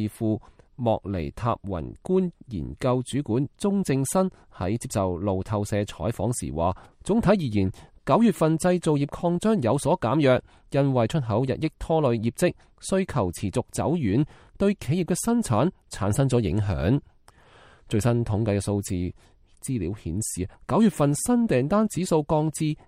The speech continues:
二十七個月以嚟嘅低位，僅略高於五十嘅臨界點，而新出口訂單指數則大幅回落至二零一六年二月份以嚟嘅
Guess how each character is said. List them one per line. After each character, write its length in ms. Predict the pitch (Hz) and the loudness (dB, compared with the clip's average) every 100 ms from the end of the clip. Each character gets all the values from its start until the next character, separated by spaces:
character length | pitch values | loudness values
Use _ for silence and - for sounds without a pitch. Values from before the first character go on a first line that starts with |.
| - | -8
二 80 | 156 | -4
十 220 | 160 147 - | -2 -2 -4
七 200 | - - - | -6 -4 -4
個 200 | - 147 | 2 2
月 100 | 143 | 2
以 160 | 127 131 | 0 0
嚟 100 | 87 | 0
嘅 240 | 123 - | 0 2
低 60 | 196 | 2
位， 300 | 147 123 123 - - _ - _ | 4 4 2 -6 -20 _ -20 _
僅 300 | - 82 127 - | -4 -2 -2 -2
略 200 | 110 87 - | -4 -4 0
高 180 | 165 160 | 2 2
於 180 | 175 - _ | 0 -2 _
五 240 | 80 87 117 | -4 -2 -2
十 120 | - - - | -2 -4 -6
嘅 100 | - | -6
臨 100 | 107 60 73 | -6 -6 -6
界 260 | 104 98 - - | -4 -4 -6 -10
點， 360 | 76 71 143 175 - - - - | -6 0 0 -2 -10 -20 -20 -14
而 40 | 71 - | -12 -10
新 420 | - 139 139 135 | -6 -4 -2 -4
出 140 | - - | -6 -10
口 320 | - - 85 | -8 -6 -6
訂 240 | 123 95 85 | -4 -4 -2
單 240 | 131 135 | -2 -2
指 140 | - 117 | -2 -4
數 220 | 127 110 | -2 -2
則 160 | 151 87 - - | -4 -8 -14 -8
大 240 | 104 78 104 | -6 -4 -4
幅 140 | 175 - | -6 -6
回 160 | 73 | -6
落 100 | 90 92 | -6 -6
至 100 | 131 | -6
二 260 | 117 107 82 | -4 -4 -4
零 100 | 107 | -2
一 80 | 165 - | -4 -2
六 140 | 113 - - | -6 -6 -8
年 200 | 101 73 | -6 -4
二 420 | 69 90 92 110 - | -8 -10 -8 -8 -6
月 140 | 110 | -6
份 280 | - 107 101 | -4 -4 -2
以 120 | 120 | -2
嚟 120 | 78 | -4
嘅 220 | - 107 | -4 -4